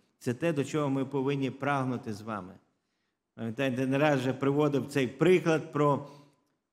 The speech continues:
в-, віруючих в Узбекистані, в, в селі, е, кішлак вони його там називають. От, в-, велика цінність — це вода.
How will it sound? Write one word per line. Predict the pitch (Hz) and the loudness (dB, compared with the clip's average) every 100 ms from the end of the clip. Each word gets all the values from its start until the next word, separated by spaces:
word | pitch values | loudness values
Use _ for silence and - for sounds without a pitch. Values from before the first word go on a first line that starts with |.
| - | -18
в-, | 101 117 151 143 - - 107 | -2 6 6 4 -2 -12 -2
віруючих | 110 160 165 165 165 139 | 4 6 6 6 4 0
в | 139 | 2
Узбекистані, | 156 135 147 143 147 - 160 135 113 90 - _ _ _ _ _ _ - | 0 0 -4 -4 -6 0 0 2 0 -4 -10 _ _ _ _ _ _ -20
в, | 98 113 120 113 98 | -6 -2 0 0 -2
в | - | -4
селі, | - 143 147 170 120 87 - - _ _ _ - _ | 2 4 6 6 4 0 -10 -18 _ _ _ -20 _
е, | 107 110 107 107 107 101 101 92 87 _ _ _ _ | -12 -10 -10 -10 -10 -10 -12 -16 -20 _ _ _ _
кішлак | 107 - 151 180 151 | -14 0 4 4 4
вони | 147 143 | 0 0
його | 143 | 0
там | 131 131 | 0 0
називають. | 131 131 131 135 123 110 - _ _ _ _ | -2 -2 -2 -2 -2 -6 -14 _ _ _ _
От, | 120 123 123 120 - _ | -4 -2 -2 -4 -16 _
в-, | 113 101 107 107 104 | -16 -10 -8 -6 -8
велика | 104 147 170 165 | 0 2 4 4
цінність — | 156 - 208 220 202 196 - | 0 2 4 4 2 0 2
це | 175 | 4
вода. | 170 170 147 165 139 92 | 6 4 6 6 6 0